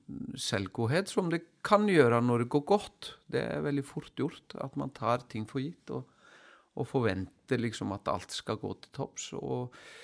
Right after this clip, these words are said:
med det så sier en jo gjerne da at, eh, verden går liksom ikke fremover. Eh, andre, andre kan også. Eh, konkurrentene er gode. Eh, de går fremover, de også. Så, så det er på en måte litt sånn,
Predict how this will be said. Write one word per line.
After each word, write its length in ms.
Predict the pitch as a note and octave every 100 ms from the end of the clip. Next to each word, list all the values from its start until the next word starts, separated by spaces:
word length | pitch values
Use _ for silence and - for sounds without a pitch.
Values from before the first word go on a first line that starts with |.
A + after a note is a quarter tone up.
| - - - - _ _
med 260 | A#2+ C3 -
det 180 | G#2 B2+
så 180 | - C#3
sier 320 | - G#2 G#2
en 100 | A#2+
jo 100 | A#2+
gjerne 300 | A#2+ G#2+ A2
da 140 | A2 G#2
at, 240 | A2 -
eh, 580 | A2+ G#2+ F2 C#2 C#2 A2 A#2 -
verden 460 | - A2+ G2+ G2+ A2
går 160 | A2 G2+
liksom 280 | G2 - G#2+
ikke 120 | -
fremover. 460 | A#2 G2+ G2 C3 C#3+
Eh, 840 | D#3+ C3+ B2 A#2+ A#2 A#2 A#2 A#2
andre, 640 | - A#2 G#2 F2 - G2+ A2+ A2 A2 G#2 _ _ _ _ _ - -
andre 640 | G#2+ G#2 F#2+ - B2+ C3+
kan 280 | C3 - A2+
også. 300 | A2+ - C#3+ - -
Eh, 680 | D#3 C#3 C3+ C3+ B2+ _ - _
konkurrentene 840 | C3+ B2 B2+ G#2+ F2 - A#2+ C#3
er 180 | C3 B2
gode. 300 | A#2 C3+ - -
Eh, 280 | C#3+ C#3 -
de 240 | A#2 A2+
går 220 | B2 C3+ B2+
fremover, 420 | A2 A2 A#2 A#2
de 120 | A2
også. 400 | A#2+ D3 - C3+
Så, 0 | B2+ - - - - - _
så 240 | - C#3
det 480 | B2+ - - - B2
er 40 | C3+
på 120 | C#3+
en 80 | B2+
måte 180 | - A2+
litt 160 | A2+
sånn, 240 | - A2